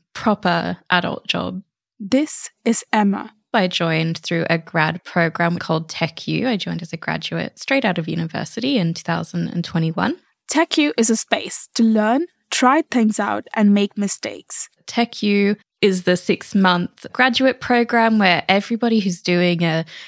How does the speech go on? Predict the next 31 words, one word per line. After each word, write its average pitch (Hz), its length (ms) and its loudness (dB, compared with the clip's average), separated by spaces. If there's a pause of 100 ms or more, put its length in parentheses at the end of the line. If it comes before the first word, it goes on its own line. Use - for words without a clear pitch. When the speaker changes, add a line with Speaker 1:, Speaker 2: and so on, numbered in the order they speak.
(160)
Speaker 1:
technical 190 580 0
role 160 400 0
at - 100 -2
A 170 100 2
W 160 280 -2
S, 156 240 -2
so 165 140 -6
be 165 160 -8
it - 100 -10
solutions 180 480 -4
architect 208 960 -6
or 165 100 -2 (400)
professional 180 540 -2
services 196 1040 0
or 156 160 0
a 156 60 -4
technical 180 560 -6
account 208 320 -4
manager, 196 360 0
they 196 140 0
all 247 80 0
come 226 240 0
into 202 160 -2
Tech - 320 -6
U, 175 280 -6 (380)
um, 175 200 4
to 214 100 -2
give 208 180 -4
you 233 120 0
that 170 360 2
foundational 165 1120 0